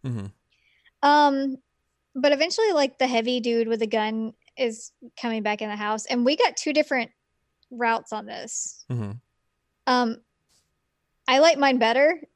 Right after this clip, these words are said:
Speaker 2: 'cause, like, their mom goes pretty ride or die at that point, which is pretty <laughs> awesome.
Speaker 1: <laughs>
Speaker 2: Um, but yours, like, you just hid in the closet and then, like, waited it out, right?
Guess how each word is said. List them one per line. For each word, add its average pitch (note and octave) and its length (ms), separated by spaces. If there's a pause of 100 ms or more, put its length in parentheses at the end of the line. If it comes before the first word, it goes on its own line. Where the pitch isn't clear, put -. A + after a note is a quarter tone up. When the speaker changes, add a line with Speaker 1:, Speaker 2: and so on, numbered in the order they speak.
(760)
Speaker 2:
'cause, B3 280
like, A3+ 320 (1200)
their B3 220
mom A3+ 300
goes A#3 220
pretty A#3 240
ride A3 260
or A3+ 100
die G#3+ 260
at D4+ 100
that - 180
point, D4+ 220
which D4 140
is F#4 100
pretty - 340
<laughs> C4 120
awesome. D4 500
Speaker 1:
<laughs> - 60 (1120)
Speaker 2:
Um, A3+ 600 (460)
but A#3 460
yours, E4+ 500
like, C4+ 180
you C4+ 100
just A#3+ 180
hid B3+ 160
in A#3+ 60
the B3 60
closet A3+ 500
and A3 100
then, G#3+ 200
like, G#3+ 300
waited A3 340
it G3+ 100
out, A3 260
right? G#3+ 300